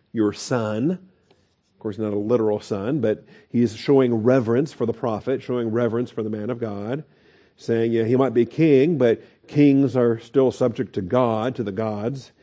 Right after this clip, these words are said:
you know, as it were. Then Elisha said to him, "Go, say to him, 'You will surely recover.' But the Lord has shown me that he will certainly die."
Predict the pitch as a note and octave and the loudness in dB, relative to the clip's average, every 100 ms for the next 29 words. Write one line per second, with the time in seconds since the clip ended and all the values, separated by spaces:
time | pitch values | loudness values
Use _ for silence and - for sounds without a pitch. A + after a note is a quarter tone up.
0 | _ - A2+ G#2 G#2 G#2+ G#2 G2+ F2+ G2+ | _ -10 -6 -4 -4 -6 -6 -8 -8 -8
1 | B2 _ _ _ _ _ _ _ _ _ | -10 _ _ _ _ _ _ _ _ _
2 | _ _ _ _ - _ _ _ B2 B2+ | _ _ _ _ -20 _ _ _ 2 4
3 | B2 F#3 F3+ C#3+ - F#3 F#3 B2+ C#3 D#3+ | 6 4 4 2 2 2 4 2 2 2
4 | F3+ A3+ - - - - - G3+ G3 C#3+ | 2 0 -2 -6 -12 -10 -2 4 4 4
5 | A#2+ B2+ C3+ B2+ E3 F#3 F3+ E3+ F#3+ D#3 | 2 2 2 2 2 2 4 2 2 0
6 | A2 - _ _ _ _ _ _ _ A2+ | -2 -6 _ _ _ _ _ _ _ -10
7 | G2 E3 A#2+ - - _ _ _ - A2+ | 0 2 2 -2 -12 _ _ _ -2 0
8 | A#2 C#3 C#3+ C#3 B2 E3 F#3 C3 A#2 A#2 | 4 6 6 4 0 0 2 2 2 2
9 | A2 B2+ A2+ G#2+ C#3+ A#2+ G#2 A2 G2+ A2+ | 0 0 0 0 0 0 0 -4 -4 -6
10 | G#2 F2 | -8 -10